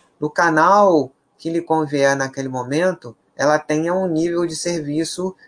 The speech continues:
que seja satisfatório pra ela, né? E, é, esses movimentos, como os shoppings têm, têm feito, se unido aí, é, é, junto à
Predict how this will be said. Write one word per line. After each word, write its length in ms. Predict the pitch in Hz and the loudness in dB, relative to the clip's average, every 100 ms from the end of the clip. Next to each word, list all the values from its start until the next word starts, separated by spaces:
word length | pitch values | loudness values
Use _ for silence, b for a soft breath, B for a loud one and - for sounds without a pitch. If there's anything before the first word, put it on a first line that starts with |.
| b _ | b _
que 280 | - 185 190 | -10 -6 -6
seja 260 | 190 190 196 | 0 2 2
satisfatório 920 | - 202 - - 208 - 170 180 147 | 2 0 0 -2 0 4 4 6 2
pra 200 | - 123 | 0 -2
ela, 320 | 110 107 104 | -2 -6 -10
né? 260 | 110 127 139 _ _ _ _ _ _ _ | -8 -8 -8 _ _ _ _ _ _ _
E, 560 | 135 156 156 156 151 139 - - | -6 -2 2 4 2 0 -6 -8
é, 680 | 131 127 123 117 110 110 - _ _ _ _ _ _ _ _ _ _ _ _ | -6 -6 -6 -4 -6 -8 -14 _ _ _ _ _ _ _ _ _ _ _ _
esses 220 | 143 156 | -4 0
movimentos, 680 | 160 165 156 143 151 170 170 | 4 4 4 4 4 2 0
como 240 | 143 143 | -2 -2
os 60 | 139 | -2
shoppings 460 | - 135 135 131 | 0 -2 -2 -8
têm, 180 | - 123 113 - | -8 -10 -12 -8
têm 160 | 135 120 | -6 -6
feito, 460 | - 139 151 143 | -2 2 2 0
se 160 | - 135 | -6 -6
unido 480 | 123 123 139 139 120 | -4 0 0 2 0
aí, 320 | 120 123 123 b b b | 0 -2 -6 b b b
é, 300 | - 110 113 - | -4 -2 -2 -2
é, 460 | 113 113 107 107 - - | -4 -2 -4 -6 -10 -12
junto 460 | 123 127 123 123 | -8 -6 -6 -4
à 340 | 110 107 98 | 0 0 -2